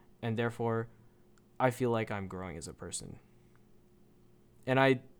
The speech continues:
think that makes me a more effective person in my purpose. And so over the next couple months, I'm gonna be making a lot of changes, uh, to my lifestyle. I've already started doing some things.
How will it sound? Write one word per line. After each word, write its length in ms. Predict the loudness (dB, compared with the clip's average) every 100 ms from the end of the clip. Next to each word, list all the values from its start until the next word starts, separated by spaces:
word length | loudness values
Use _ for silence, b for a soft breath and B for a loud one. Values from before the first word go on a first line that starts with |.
| 0
think 180 | 0 4
that 160 | 2
makes 220 | 4 2
me 80 | 0
a 60 | 2
more 180 | 2 0
effective 480 | 0 -4 -2 -4 -6 -16 -10
person 380 | -6 -6 -8 -10
in 140 | -4 -2
my 100 | -2
purpose. 460 | -2 -8 -12 -18 -20 -20 b b b b b b -20 -20 -4
And 180 | 2 4
so 460 | 6 6 8 6 2 -6 -2
over 160 | 2 2
the 120 | 4
next 320 | 4 4 0
couple 380 | 0 0 2 2
months, 640 | 2 0 -2 -6 -8 -8 -16 -20 -20 -20 -20 -20 -20 -4
I'm 160 | -2
gonna 220 | 2 4 4
be 160 | 2
making 520 | 0 -2 -4 -6 -6 -6
a 80 | -6
lot 240 | -4 -4
of 120 | -6
changes, 640 | -10 -10 -10 -12 -14 -16 -18 -20 -20 -20 -20 -20 -20 -20 -20 -20 -20
uh, 320 | -16 -16 -16 -18 -20 -20 -4
to 100 | 4
my 140 | 8 8
lifestyle. 580 | 6 2 -4 -10 -12 -20 -20 -20 -20 -20 -20 -20 -20 b b
I've 100 | 2
already 180 | 4 4
started 280 | 2 2 2
doing 220 | 0 -2
some 180 | -4 -8
things. 300 | -8 -8